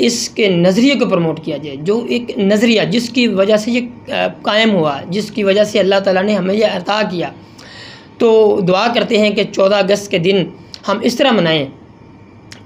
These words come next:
कि हम नज़रिए की बात करें, कि जो हमारा नज़रिया था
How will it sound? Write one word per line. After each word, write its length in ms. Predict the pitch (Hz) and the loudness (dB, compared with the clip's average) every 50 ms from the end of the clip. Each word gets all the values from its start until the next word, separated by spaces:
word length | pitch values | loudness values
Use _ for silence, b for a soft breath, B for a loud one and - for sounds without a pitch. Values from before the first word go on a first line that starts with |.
| - - | -8 -2
कि 300 | 269 277 269 254 - - - | 0 2 2 2 0 0 -4
हम 500 | - 185 247 294 294 269 - - - - - | -2 0 2 2 2 0 -2 -4 -8 -4 0
नज़रिए 560 | 226 226 233 247 247 233 254 254 254 277 294 269 | 2 4 4 4 4 4 4 4 4 4 2 2
की 120 | 233 247 | 0 0
बात 280 | 202 180 170 165 156 - | 0 0 0 0 -2 -4
करें, 180 | - - 143 139 - B B B B B B B B - | -6 -8 -8 -10 -14 B B B B B B B B -2
कि 80 | 226 | -2
जो 400 | 196 175 170 214 220 233 240 240 240 | 0 2 2 4 4 6 4 4 4
हमारा 340 | 226 202 196 196 190 190 | 2 2 2 2 2 0
नज़रिया 460 | 190 180 175 170 170 196 214 220 220 214 | 0 0 0 2 2 2 2 2 2 2
था 340 | 214 208 196 190 180 B | 2 0 0 0 -2 B